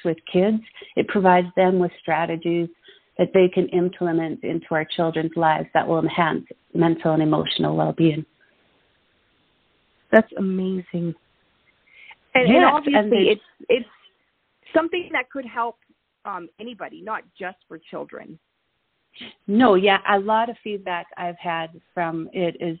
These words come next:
Speaker 1: that it helps the parents or the teachers just as much as the kids, because all of the strategies in there are strategies that we do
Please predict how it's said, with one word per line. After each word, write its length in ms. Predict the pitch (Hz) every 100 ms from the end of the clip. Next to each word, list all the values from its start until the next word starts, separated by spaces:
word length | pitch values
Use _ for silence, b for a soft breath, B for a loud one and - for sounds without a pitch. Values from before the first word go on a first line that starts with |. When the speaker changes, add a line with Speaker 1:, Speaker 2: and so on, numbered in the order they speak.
| 175
Speaker 1:
that 200 | 160 160
it 120 | -
helps 360 | 196 175 175 -
the 140 | 170
parents 500 | - 180 170 165 - 165
or 100 | 160
the 100 | 160
teachers 480 | - 170 165 160 151 -
just 200 | 175 -
as 140 | 165
much 240 | 165 160 -
as 120 | 160 -
the 80 | 160
kids, 380 | 175 151 139 -
because 240 | 214 262 254
all 220 | 254 269
of 120 | 254 -
the 120 | 185 -
strategies 600 | 190 180 180 175 180 170
in 160 | 165
there 260 | 170 165 160 B B -
are 120 | 170 -
strategies 520 | 175 165 165 165 160 _ _ _ _ _ _ _ - 170
that 200 | 170 -
we 160 | 170
do 380 | 165 165 160 151